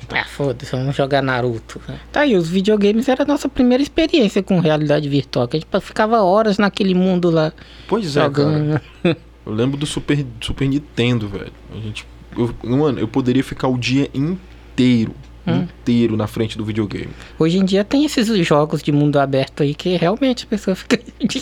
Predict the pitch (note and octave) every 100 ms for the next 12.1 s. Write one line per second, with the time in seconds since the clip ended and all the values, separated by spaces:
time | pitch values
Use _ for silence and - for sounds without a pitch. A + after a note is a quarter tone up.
0 | A#3+ G3+ - E3+ D#3+ D3+ D3 D3+ D3 -
1 | C#3 C3+ - B2 - C#3+ B2 A#2+ F3+ G#3+
2 | A#3 C3 C3+ - A2+ A#2+ A#2 A#2 A#2+ D3
3 | E3+ E3+ B2 C3+ - C3+ A2+ - G2+ G2
4 | G2 B2 D3 E3 C3+ C#3+ - A#2+ A2+ C#3
5 | - C#3 - G3 C#3+ C#3 D3 B2 F3+ -
6 | E3+ D#3 C#3 C3+ B2 A#2+ A#2 A2 D#3+ D#3+
7 | - F3+ A#2+ A#2+ - - C4+ D3 B2 C#3+
8 | A3+ G3+ F3+ E3+ B2+ G#2+ A2+ G2+ - -
9 | - G3 D4+ F3+ F#3+ B2+ A#2 C#3 D3+ D#3
10 | D3 E3 - F#3+ E3 C#3 A2 G#2+ G2 -
11 | - F3+ A#2 A#2 A#2+ D#3 D#3 F3 A3+ C3
12 | A#2